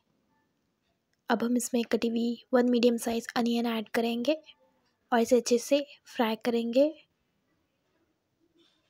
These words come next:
प्याज को अच्छे से फ्राई कर लेंगे, चम्मच चलाते हुए, घुमाते हुए हमें इसे अच्छे से फ्राई करना है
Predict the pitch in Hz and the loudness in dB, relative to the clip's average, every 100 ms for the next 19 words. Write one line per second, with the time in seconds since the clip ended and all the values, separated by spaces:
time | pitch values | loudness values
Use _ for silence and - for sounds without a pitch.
0 | _ _ _ _ _ _ _ _ _ _ | _ _ _ _ _ _ _ _ _ _
1 | _ - - - - - 269 247 233 - | _ -20 -10 -8 -8 2 6 6 6 4
2 | 262 262 - 262 - 240 233 254 254 247 | 4 4 2 2 4 2 2 2 2 4
3 | 269 269 262 233 - 240 226 226 233 240 | 4 4 2 -2 0 2 2 2 2 4
4 | 240 233 226 208 208 240 226 240 233 233 | 4 2 -2 -4 -2 -2 0 -2 -4 0
5 | 254 233 226 - 233 226 - 220 208 208 | 0 0 -4 -2 0 0 -2 -4 -4 -4
6 | 226 220 220 226 320 | -6 -4 -4 -4 -6